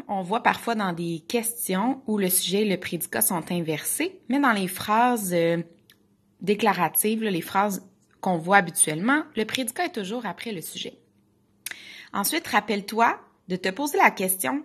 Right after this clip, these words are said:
qu'est-ce qu'on en dit du sujet pour trouver le prédicat ? Ça devrait t'aider. Voici quelques exemples de phrases que je vais t'aider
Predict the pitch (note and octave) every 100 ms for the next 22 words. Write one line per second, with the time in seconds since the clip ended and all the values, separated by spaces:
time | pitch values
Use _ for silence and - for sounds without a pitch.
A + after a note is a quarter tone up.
0 | - - E4+ - G3+ F#3 F3 E3 F#3+ A#3+
1 | B3 _ _ - D#3+ E3 E3 - D#3 E3
2 | F3+ F3+ _ - D#3+ - F3 F#3 F#3+ D#3+
3 | - D#3+ - - - _ - - F3 F3
4 | F3+ C#4 C#4 E3 - - _ _ _ _
5 | - - - - - _ _ G3 G#3+ D#4+
6 | C5 F#3 F#3 - B3 F#3+ D#3+ D#3 F3 D4
7 | - _ _ - E3 B3 C4 - E3+ G#3+
8 | B3 - - _ _ _ _ _ _ -
9 | - C4+ G3 F#3+ F#3+ F3 F#3 B3+